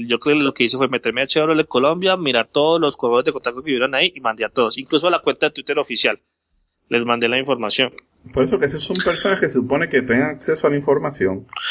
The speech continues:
Speaker 2: y que puedan
Speaker 1: Aunque sea que me hubieran
Speaker 2: fácilmente
Speaker 1: dicho,
Speaker 2: hacerle
Speaker 1: exacto, que hubieran dicho, "No, yo no soy el encargado de eso o la encargada", comunica que con tal, ¿sí?
Speaker 2: Ajá.
Speaker 1: Pero ni eso.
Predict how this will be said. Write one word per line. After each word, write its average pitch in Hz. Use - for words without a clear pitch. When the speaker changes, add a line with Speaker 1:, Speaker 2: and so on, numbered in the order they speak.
Speaker 2:
y 123
que 117
puedan 110
Speaker 1:
Aunque 151
sea 165
que 202
me 170
hubieran 156
Speaker 2:
fácilmente 135
Speaker 1:
dicho, 147
Speaker 2:
hacerle -
Speaker 1:
exacto, 160
que -
hubieran 143
dicho, 160
"No, 151
yo 131
no 135
soy 160
el 160
encargado 131
de 131
eso 160
o 131
la 117
encargada", 127
comunica 127
que 156
con 110
tal, 127
¿sí? 185
Speaker 2:
Ajá. 120
Speaker 1:
Pero 120
ni 123
eso. 127